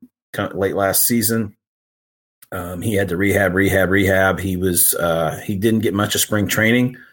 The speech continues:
Uh, when he started the season, <clears throat> excuse me, he could only D H. Uh,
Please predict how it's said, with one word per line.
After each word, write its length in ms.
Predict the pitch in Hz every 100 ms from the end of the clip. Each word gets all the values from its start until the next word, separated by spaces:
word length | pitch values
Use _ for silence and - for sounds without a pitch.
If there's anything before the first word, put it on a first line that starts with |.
| _ - _ _ _ -
Uh, 640 | 90 87 87 87 87 87
when 140 | 87 95
he 40 |
started 380 | 90 - 107 101
the 60 | 90
season, 560 | - 113 107 104 104 _ _
<clears throat> 120 | -
excuse 540 | 160 110 - - 87
me, 80 | 90
he 60 | 92
could 120 | 98
only 180 | 98 95
D 220 | 85 92
H. 480 | 98 131 131 - - _ _ _ - - - _ _ _
Uh, 680 | - 92 92 92 92 92 90